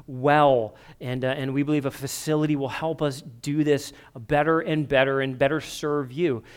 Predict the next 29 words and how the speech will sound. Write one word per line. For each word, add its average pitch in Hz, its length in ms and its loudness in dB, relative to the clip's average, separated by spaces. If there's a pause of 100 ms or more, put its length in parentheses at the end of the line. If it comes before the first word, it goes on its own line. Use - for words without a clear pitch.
(140)
And 139 80 -4
one 170 80 2
of 185 60 2
the 160 40 -2
specific 196 480 -4
ways 135 460 4
is 139 240 -2
by 135 340 0 (340)
offering 147 400 0
more 143 160 0
ministry 139 480 -2
training. 117 460 -10 (580)
Uh, 120 40 -14
hopefully 156 340 -4
you 151 100 -4
see, 139 240 -4
we 147 320 -2
are 143 160 4
all 147 360 4
about, 135 340 2
you 135 60 -4
know, 131 80 -4
what 143 120 -2
the 147 80 -2
book 151 220 0
of 156 140 -2
Acts 143 300 0
has 139 100 -4
been 131 240 -4